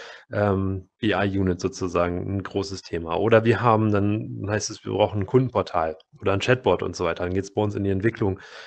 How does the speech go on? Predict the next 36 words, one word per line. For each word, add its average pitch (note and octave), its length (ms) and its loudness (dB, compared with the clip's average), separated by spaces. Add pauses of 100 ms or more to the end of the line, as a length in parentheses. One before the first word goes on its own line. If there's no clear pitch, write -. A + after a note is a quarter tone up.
(160)
ähm, G2 340 0
weiter. E2+ 400 -4
Oder F2+ 400 -4 (720)
App-Entwicklung G#2+ 600 0
ist G2 80 -2
vielleicht - 160 -2
auch A#2+ 100 4
ein B2+ 100 2
Thema. A2 460 2
So, G2 140 -2
ne, G#2 160 0
wie G2+ 80 -6
kann A2 160 -4
man G#2 180 2 (420)
die A2+ 80 -4
Kundenreise B2 640 4
komplett A#2 340 2
begleiten? A#2 460 4
Jeder B2 240 6
hat A2+ 80 2
heutzutage A2 440 2
eigentlich G2+ 140 0
ein G2+ 40 -4
Smartphone. B2+ 720 2
Also G2+ 220 -4
durch G2 220 -6
alle A#2 140 2
Generationen G#2+ 580 0
hinweg A2+ 340 2
hat B2 120 2
man G#2+ 100 0
ein G#2 40 -2
Smartphone A#2 420 0
in B2 80 2
der A#2+ 120 2
Tasche. A#2 400 -2